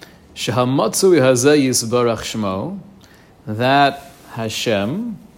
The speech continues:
right, the first cause of everything, Hinei Mitziuso Mitzius Muchrach.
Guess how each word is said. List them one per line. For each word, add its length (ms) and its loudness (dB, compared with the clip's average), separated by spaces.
right, 240 -10
the 120 -12
first 420 -8
cause 400 -2
of 100 -6
everything, 600 -6
Hinei 340 -2
Mitziuso 1080 0
Mitzius 880 -2
Muchrach. 840 -6